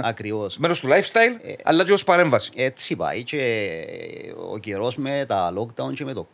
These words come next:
Speaker 1: covid έδειξε μας ακόμα παραπάνω την, την αξία του συστηματικού,
Speaker 2: Μμμ,
Speaker 1: γιατί
Speaker 2: μμμ.
Speaker 1: <laughs> καλώς κακώς ευκήκαν και πολλές έρευνες τότε, που επιβεβαιώσαν και τα οποία ξέραμε, ότι ναι, να παλέψεις πάρα πολλά, θα κουραστείς, θα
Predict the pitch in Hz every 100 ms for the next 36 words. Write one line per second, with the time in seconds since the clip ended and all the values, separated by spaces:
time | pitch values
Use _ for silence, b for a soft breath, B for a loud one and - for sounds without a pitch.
0 | - 127 139 139 127 117 117 123 - 135
1 | 123 95 113 135 139 92 110 123 127 135
2 | 110 - - 147 139 104 - 90 85 -
3 | 117 143 139 123 117 139 - - - -
4 | 117 104 120 - 120 110 - 127 135 101
5 | 82 104 120 117 92 85 - 69 73 -
6 | b b b b b _ 185 180 175 175
7 | 156 165 202 180 202 190 143 160 - 156
8 | 139 143 120 165 175 165 151 123 147 113
9 | 90 98 113 120 117 110 101 92 85 78
10 | 76 101 95 110 - - 113 135 139 139
11 | 139 135 131 131 123 104 95 92 98 85
12 | 73 - 135 143 147 135 - 110 101 98
13 | 95